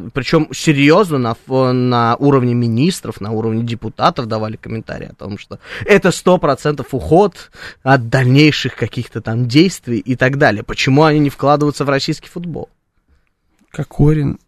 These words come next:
Speaker 1: Им
Speaker 2: Э, э,
Speaker 1: не Кокорин,
Speaker 2: Смолов.
Speaker 1: Смолов, э, замена в составе произошла.
Speaker 2: Скажите
Speaker 1: Один футбол начал играть, второй бомбардир,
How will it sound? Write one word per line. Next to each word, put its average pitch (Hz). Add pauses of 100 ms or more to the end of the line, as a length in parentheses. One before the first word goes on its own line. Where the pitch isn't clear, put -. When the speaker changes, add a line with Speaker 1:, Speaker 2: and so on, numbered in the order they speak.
(320)
Speaker 1:
Им 208
Speaker 2:
Э, - (180)
э, 131
Speaker 1:
не 156
Кокорин, 160
Speaker 2:
Смолов. -
Speaker 1:
Смолов, 190 (140)
э, 110
замена 156
в -
составе 135
произошла. 107
Speaker 2:
Скажите 170
Speaker 1:
Один 202
футбол 226
начал 202
играть, 127
второй 151
бомбардир, 143